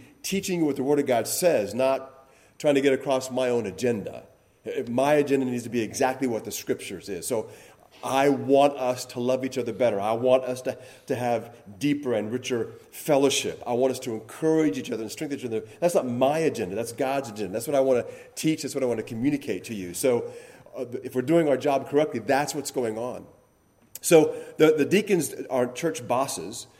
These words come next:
Uh, they're not over the business of the church in that sense. They really have no authority in the church than what they've been given by the church. The church gives them authority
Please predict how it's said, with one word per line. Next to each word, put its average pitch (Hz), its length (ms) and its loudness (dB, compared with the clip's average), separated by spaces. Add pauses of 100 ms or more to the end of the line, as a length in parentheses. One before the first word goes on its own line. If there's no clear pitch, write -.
(220)
Uh, 110 380 2
they're 143 160 6
not 175 160 2
over 143 220 0
the 120 100 -2
business 131 640 2
of 110 100 -4
the 104 80 -8
church 113 300 -4
in 104 100 -4
that 120 220 -2
sense. - 480 -8 (320)
They 131 80 6
really 196 240 8
have 143 260 2
no 147 180 8
authority 175 440 4
in 127 40 0
the 113 60 -2
church 180 420 -2
than 135 140 2
what 143 160 0
they've 151 100 0
been 156 240 -6
given 185 300 2
by 95 160 -8
the 82 100 -16
church. - 460 -16 (140)
The 120 80 -10
church 180 300 -4
gives 185 260 8
them 139 120 0
authority 95 520 -8